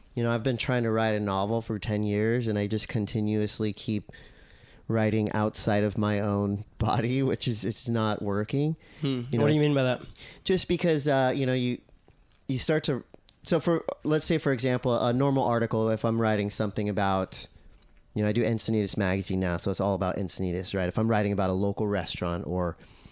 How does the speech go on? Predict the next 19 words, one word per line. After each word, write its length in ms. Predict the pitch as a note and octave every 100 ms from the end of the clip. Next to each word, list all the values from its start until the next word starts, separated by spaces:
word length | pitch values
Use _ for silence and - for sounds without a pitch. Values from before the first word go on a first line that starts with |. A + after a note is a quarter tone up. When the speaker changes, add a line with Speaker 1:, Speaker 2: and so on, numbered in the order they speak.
| - -
Speaker 1:
a 80 | A2+
historical 540 | A2 A2+ - A2+ G#2+ G#2
piece 380 | - A2+ G#2+
about 440 | A2 G2 F#2+ F#2+ - _ - _ _ - - _ -
one 200 | A2 G#2+
of 40 |
the 80 | G2+
first 400 | - A2+ G2+ -
settlers 480 | A2+ G#2+ G2+ G2+ G2+
in 60 |
Encinitas, 680 | G2 - G2+ G2 F#2+ F2+ - - - - - - - - -
I 80 | A#2+
try 200 | - C3+
to 80 | B2
write 280 | A2+ A2+
very 340 | A2+ A#2 A#2 A2+
just 180 | A2+ A2+
matter-of-factly 1000 | A2 G#2+ A2 - A#2 A2+ - A2 G#2+ G2+ - - _ -
conversational. 1000 | - A#2 G#2+ G#2 A2 G2+ - G#2 G2